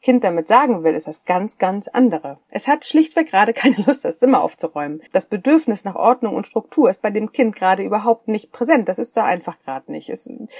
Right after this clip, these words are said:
hört vielleicht ein Hörspiel, es hört Musik, es träumt einfach, es ist kaputt von der Schule oder es hat tatsächlich mal ein Buch in der Hand.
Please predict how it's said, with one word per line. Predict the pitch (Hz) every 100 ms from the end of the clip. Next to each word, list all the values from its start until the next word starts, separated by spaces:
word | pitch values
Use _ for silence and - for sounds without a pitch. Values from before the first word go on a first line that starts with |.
| - -
hört | 247
vielleicht | 247 214 202 -
ein | 202
Hörspiel, | 226 - 190
es | 180 -
hört | 202
Musik, | 208 196 214 214
es | 180 -
träumt | - 214 220
einfach, | - 180 190
es | 180
ist | -
kaputt | 190 - 226
von | - 180
der | 180
Schule | - 247 202 170
oder | 165
es | 165
hat | 185
tatsächlich | - 180 185 175
mal | 175 160
ein |
Buch | 170 262
in | 185
der | 156 151
Hand. | 151